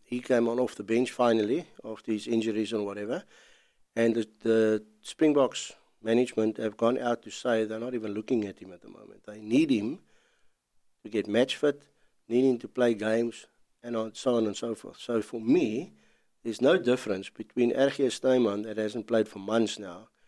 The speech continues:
and Dan du Preez and all the other guys holding the bags at the moment. How do you then include them into a massive test like playing against New Zealand? Because it's exactly the same. They are not match fit. They haven't played in two months.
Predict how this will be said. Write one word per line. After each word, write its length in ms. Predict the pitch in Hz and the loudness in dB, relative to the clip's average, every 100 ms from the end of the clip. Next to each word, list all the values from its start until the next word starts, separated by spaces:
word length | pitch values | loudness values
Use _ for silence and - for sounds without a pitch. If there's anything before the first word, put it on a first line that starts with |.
| _ _ | _ _
and 160 | 110 101 | -10 -2
Dan 220 | 110 120 | 2 4
du 100 | 113 | 2
Preez 280 | - 123 117 | 0 0 2
and 100 | 110 | 2
all 140 | 117 | -2
the 80 | 120 | -2
other 200 | 110 117 | -2 -2
guys 300 | 104 104 101 | -2 -2 -2
holding 340 | 104 110 107 | -2 -4 -4
the 80 | 104 | -8
bags 380 | 98 104 110 107 | -8 -4 -4 -6
at 100 | 104 | -16
the 80 | 101 | -18
moment. 300 | 98 95 _ | -18 -20 _
How 180 | 107 117 | -2 0
do 100 | 160 | 0
you 240 | 165 139 | 2 2
then 280 | 120 110 110 | 4 2 2
include 520 | 107 113 110 131 123 | 0 -4 -4 -4 -2
them 340 | 107 110 95 160 _ _ _ _ - | -2 -4 -4 -12 _ _ _ _ -8
into 220 | 120 127 | -4 0
a 60 | 110 | 0
massive 500 | 107 123 - 131 - | 2 2 2 -2 2
test 380 | 120 110 - | 2 2 -4
like 340 | 101 110 120 - | 0 2 2 0
playing 240 | 120 113 | 0 2
against 380 | 107 107 107 - | 2 0 -2 -2
New 160 | 107 98 | -8 -4
Zealand? 420 | 107 110 101 110 _ _ _ _ _ | 0 0 -2 -12 _ _ _ _ _
Because 340 | - 113 117 101 | -4 -2 -2 -4
it's 160 | 104 | -8
exactly 460 | 110 - 113 107 127 | -14 -2 0 0 -2
the 100 | 104 | -4
same. 300 | - 117 - _ _ _ _ _ - | -6 -10 -10 _ _ _ _ _ -12
They 180 | 110 | -6
are 180 | 117 120 | -6 -2
not 300 | 113 127 156 | 2 2 4
match 240 | 110 110 - | 2 2 0
fit. 300 | - 107 - | -2 -4 -4
They 120 | 107 | -4
haven't 300 | 117 143 120 | -4 -4 -2
played 260 | 139 143 | 2 4
in 180 | 139 113 | 4 2
two 160 | - 113 | 0 -2
months. 380 | 104 101 104 | -2 -8 -12